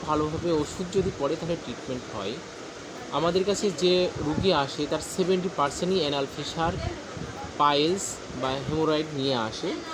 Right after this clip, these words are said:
তাদের সঠিক ট্রিটমেন্ট ইনশাআল্লাহ, আল্লাহর রহমতে আমার এখানে হাজার হাজার ডকুমেন্টস তৈরি হয়েছে, তা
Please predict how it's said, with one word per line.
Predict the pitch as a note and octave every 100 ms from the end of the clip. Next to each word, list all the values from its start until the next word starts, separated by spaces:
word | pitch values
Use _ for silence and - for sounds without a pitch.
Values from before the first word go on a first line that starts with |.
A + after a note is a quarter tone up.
| - -
তাদের | D#3 D#3+ G#3
সঠিক | - G#3 A3+ G#3+
ট্রিটমেন্ট | G#3 G3+ G3+ G3 - - - - - -
ইনশাআল্লাহ, | D#3+ F3+ F3+ D#3
আল্লাহর | D3+ D3+
রহমতে | D3+ - - E3+ E3 F#3 - - - - - -
আমার | C#3+ D#3
এখানে | E3 E3
হাজার | D3 E3 F3+
হাজার | E3+ F3 E3+
ডকুমেন্টস | C#3+ C3+ F3 G3 G3+ G3 - -
তৈরি | D#3+ D#3
হয়েছে, | D#3 D#3 E3+ B3 D#4 - - - - - - -
তা | C3+ B2